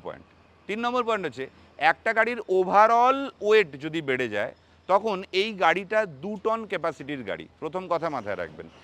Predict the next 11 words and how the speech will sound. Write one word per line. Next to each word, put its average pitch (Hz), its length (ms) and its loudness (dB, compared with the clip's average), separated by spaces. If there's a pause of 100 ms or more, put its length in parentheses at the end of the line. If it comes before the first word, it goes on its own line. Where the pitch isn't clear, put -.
(200)
তাহলে 196 160 2
দু 175 240 -8
টন 226 260 -2
ক্যাপাসিটির 190 680 -4
যদি 165 460 -4 (840)
পাঁচ 185 320 -2
দশ 214 280 2 (120)
কিলো 180 340 -4 (160)
চাকাতে 208 540 2
বেড়ে 180 260 2
যায়, 113 300 0